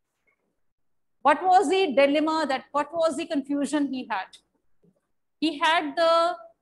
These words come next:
conflict of duties. On one sa-, side, he did not want to set a bad example as a lawbreaker. And on the other hand, he wanted to serve the humanity and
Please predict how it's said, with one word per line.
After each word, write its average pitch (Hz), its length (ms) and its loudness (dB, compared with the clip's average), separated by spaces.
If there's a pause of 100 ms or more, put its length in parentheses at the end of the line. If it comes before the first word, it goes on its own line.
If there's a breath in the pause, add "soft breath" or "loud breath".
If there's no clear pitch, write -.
(240)
conflict 294 680 -2 (100)
of 269 140 -2 (120)
duties. 277 600 -8
On 254 180 -8
one 311 260 0
sa-, 240 600 -6
side, 277 420 -4 (500)
he 349 280 -2
did 285 180 -2
not 330 320 0
want 294 400 -2 (140)
to 330 180 -10
set 302 480 -4
a 294 160 0
bad 233 400 -4
example 254 600 -6
as 226 300 0
a 262 80 0
lawbreaker. 214 680 -6 (2000)
And 302 140 2
on 285 240 2
the 370 140 0
other 359 200 2
hand, 370 340 -2 (440)
he 320 80 -2
wanted 294 540 -2
to 370 280 -2 (520)
serve 330 680 2
the 330 320 2
humanity 285 760 -4
and 262 240 -6